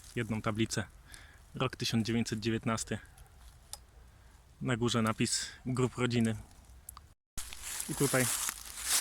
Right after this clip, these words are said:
taki mniejszy grób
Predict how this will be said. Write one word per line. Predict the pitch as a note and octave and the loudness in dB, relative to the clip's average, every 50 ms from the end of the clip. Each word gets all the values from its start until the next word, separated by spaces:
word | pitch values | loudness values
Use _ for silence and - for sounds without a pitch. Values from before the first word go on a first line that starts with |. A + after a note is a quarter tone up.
| - - - - - - - - - - | 0 -2 -12 -16 -18 -20 -20 -20 -12 -6
taki | - B2+ - - B2+ G2+ - - - - - - - - - - - - - | -6 -6 -4 -4 -4 -4 -6 -10 -18 -20 -20 -20 -20 -20 -20 -20 -14 -6 -2
mniejszy | C#3 C3+ B2+ B2 B2+ - - B2+ | 0 2 2 2 2 2 0 -2
grób | A#2+ A#2+ B2+ B2 A#2 - | -2 -2 -2 -4 -4 -6